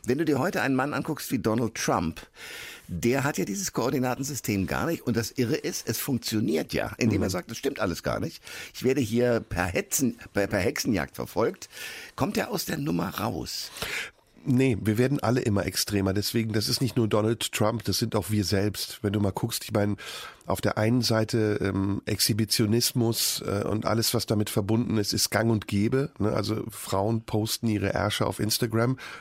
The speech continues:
Speaker 2: und nennen sich Influencer.
Speaker 1: <laughs>
Speaker 2: Äh, und auf
Speaker 1: Ja.
Speaker 2: der anderen Seite, ähm, Sexismusdebatten ohne
Speaker 1: Ja.
Speaker 2: Ende, ne? Wie gehen Männer mit Frauen um? Das ist so weit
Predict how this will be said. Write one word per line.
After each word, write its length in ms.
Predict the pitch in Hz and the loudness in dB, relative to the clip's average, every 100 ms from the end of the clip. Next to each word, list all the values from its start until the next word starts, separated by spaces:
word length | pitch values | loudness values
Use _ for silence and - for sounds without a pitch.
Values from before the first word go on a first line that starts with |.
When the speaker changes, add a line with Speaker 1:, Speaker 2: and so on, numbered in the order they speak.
| - | -2
Speaker 2:
und 140 | 107 | 0
nennen 200 | 104 104 | 2 2
sich 200 | 98 - | 0 0
Influencer. 720 | 104 101 120 113 117 - 131 - - - - | 0 2 2 2 2 2 0 -2 -10 -8 -4
Speaker 1:
<laughs> 80 | - 698 - - - | -2 0 0 0 2
Speaker 2:
Äh, 220 | 104 107 | 2 4
und 160 | 107 98 | 2 2
auf 120 | - | 2
Speaker 1:
Ja. 80 | 131 | 4
Speaker 2:
der 120 | 113 | 4
anderen 240 | 123 147 | 4 4
Seite, 460 | 135 131 139 147 135 | 4 2 2 0 2
ähm, 260 | 131 127 123 | 2 2 2
Sexismusdebatten 1040 | - 127 175 - 143 - 90 82 - - | 2 2 2 2 0 0 0 -2 -4 -6
ohne 240 | - 123 139 | 0 4 4
Speaker 1:
Ja. 60 | |
Speaker 2:
Ende, 260 | 135 151 92 | 4 4 4
ne? 180 | 110 120 | 2 2
Wie 100 | 123 | 2
gehen 240 | 120 120 | 4 4
Männer 260 | 123 120 123 | 4 4 4
mit 180 | 123 - | 2 2
Frauen 340 | 123 151 104 | 0 2 2
um? 220 | - 76 | 0 -2
Das 140 | - - | -2 -2
ist 120 | 120 | 0
so 220 | 147 160 | 2 4
weit 300 | 151 143 - | 4 2 0